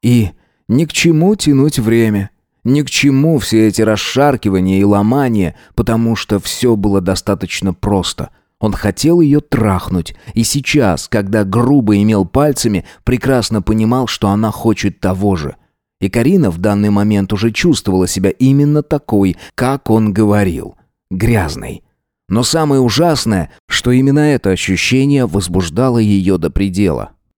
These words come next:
Вот только то, что сама сказала Шаталову, отравляло всё, потому что от собственных слов сделалось вдруг как-то горько. Это прогорклое чувство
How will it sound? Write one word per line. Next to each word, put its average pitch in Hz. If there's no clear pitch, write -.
Вот 135
только 127
то, 147
что -
сама 123
сказала 101
Шаталову, 95
отравляло 127
всё, -
потому 107
что 104
от 95
собственных 98
слов 117
сделалось 123
вдруг 101
как-то 90
горько. 80
Это 98
прогорклое 110
чувство -